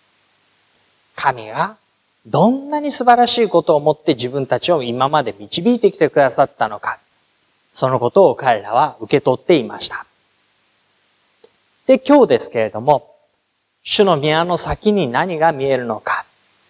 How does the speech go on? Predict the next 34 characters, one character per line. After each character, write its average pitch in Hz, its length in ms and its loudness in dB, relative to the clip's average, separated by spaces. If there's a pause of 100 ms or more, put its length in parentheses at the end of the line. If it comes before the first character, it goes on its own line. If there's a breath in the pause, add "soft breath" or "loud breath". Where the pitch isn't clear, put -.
(400)
そ - 160 -4
こ 147 160 0
に 185 260 -4 (640)
神 302 420 -2
と 160 180 2
共 190 340 0
に 220 160 -2
歩 196 400 0
む 139 240 -6
未 247 160 4
来 277 260 4
が 127 140 2
見 127 140 -4
え 160 120 4
る 156 140 2
ん 139 160 -8
だ 196 160 0
と - 140 -4
い 131 80 -2
う 120 60 -8
こ 123 140 -4
と 196 160 4
を 107 180 -4
お 113 40 -2
話 113 440 -8
し - 40 -6
し - 40 -4
た 110 140 0
い 104 80 -6
と 107 80 -4
思 101 140 -8
い 101 80 -12
ま - 100 -10
す。 - 160 -18